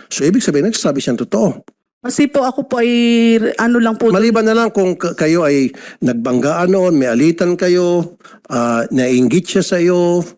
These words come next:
Speaker 1: things like that. Pero ikaw na mismo nasabi, hindi mo alam. So, walang dahilan para gagawa-gawa siya ng story against you. That means she's telling the truth.
Speaker 2: Kasi po, Your Honor, kasi
Speaker 1: At the same time, hindi ka naman, siguro yung mga superior mo,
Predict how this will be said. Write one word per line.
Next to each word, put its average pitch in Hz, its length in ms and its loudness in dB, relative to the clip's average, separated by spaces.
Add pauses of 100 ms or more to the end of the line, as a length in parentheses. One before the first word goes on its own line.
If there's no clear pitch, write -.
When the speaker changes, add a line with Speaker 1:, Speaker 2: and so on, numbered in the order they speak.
(640)
Speaker 1:
things 175 240 -6
like 156 200 0
that. 165 280 -2
Pero 165 360 -4
ikaw 208 280 0
na 185 80 2
mismo 190 200 0
nasabi, 175 280 0
hindi 156 160 2
mo 185 80 2
alam. 151 320 0
So, 143 120 0
walang 170 200 2
dahilan 160 400 0
para 147 300 -2 (300)
gagawa-gawa 139 520 0
siya 139 140 -2
ng 131 100 0
story 131 280 -2
against 127 360 -2
you. 160 80 2 (320)
That 233 240 -10
means 156 360 0
she's - 240 -4
telling 135 280 0
the 180 60 0
truth. 247 460 -2 (560)
Speaker 2:
Kasi 294 280 -2
po, 294 80 -2
Your 269 400 2
Honor, 226 240 0
kasi 240 120 0
Speaker 1:
At 185 100 0
the 208 80 0
same 262 260 0
time, 202 160 0 (240)
hindi 202 320 2
ka 240 80 0
naman, 220 480 0
siguro 214 400 2
yung 214 240 0
mga 190 320 -4
superior 202 480 -2
mo, 165 240 -2